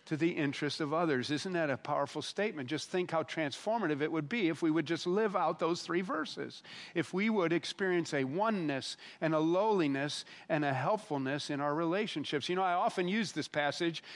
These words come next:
in my office when I'm doing marriage counseling. And I reach in my drawer and take out a piece of scrap paper, and I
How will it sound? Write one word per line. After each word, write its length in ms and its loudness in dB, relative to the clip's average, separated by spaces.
in 120 2
my 140 2
office 480 0
when 100 0
I'm 120 2
doing 240 2
marriage 340 2
counseling. 640 -2
And 120 -2
I 100 2
reach 340 2
in 100 4
my 180 2
drawer 400 2
and 140 0
take 240 -2
out 200 2
a 40 2
piece 280 -4
of 60 -6
scrap 380 -2
paper, 480 -2
and 240 0
I 400 0